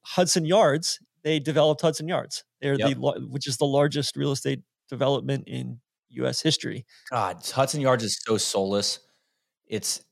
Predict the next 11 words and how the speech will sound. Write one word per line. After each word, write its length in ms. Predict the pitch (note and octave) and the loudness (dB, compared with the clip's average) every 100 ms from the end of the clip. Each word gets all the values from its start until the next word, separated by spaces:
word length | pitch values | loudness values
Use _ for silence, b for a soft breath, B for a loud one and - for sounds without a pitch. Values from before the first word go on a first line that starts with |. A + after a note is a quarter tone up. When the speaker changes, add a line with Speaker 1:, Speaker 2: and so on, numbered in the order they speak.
| _ | _
Speaker 2:
it's 320 | A2+ B2 A#2 | -10 -6 -4
nice, 340 | A#2+ A#2+ A#2 - | 0 2 2 0
but 180 | - G2+ | 0 -2
it's 140 | - | 0
just, 220 | A#2 - | -2 0
like, 200 | A#2+ - | -2 -2
it's 180 | A#2 G2+ | -6 -2
so 440 | - A#2+ A#2 A2+ - | 0 2 4 2 0
isolated 560 | F#2+ F#2 F#2+ F#2 F2+ | -2 -2 -2 -4 -6
from 160 | - F2+ | -6 -6
everything 500 | F2 F2+ - F2 F2 | -4 -6 -6 -8 -8